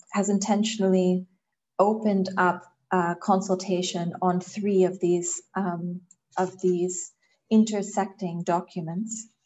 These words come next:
so that members and stakeholders have a good overview of the concepts and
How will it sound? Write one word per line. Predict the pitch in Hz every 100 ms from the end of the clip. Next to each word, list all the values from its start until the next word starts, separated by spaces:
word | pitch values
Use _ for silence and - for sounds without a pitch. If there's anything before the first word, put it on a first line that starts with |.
| _ _ _ _
so | - 214
that | 202 196
members | 196 202 202 196
and | 190
stakeholders | - 190 185 190 175 180
have | 180
a | 185
good | 214 208
overview | 196 190 185 190 165 160 160 - - - _ _ -
of | 180 180 - - _ _ _ _ _ _ - - _ _ _
the | 190 185 180 185 185 190 - _ _ _ -
concepts | - 226 226 220 202 - - - - _ _ _ _ -
and | 196 180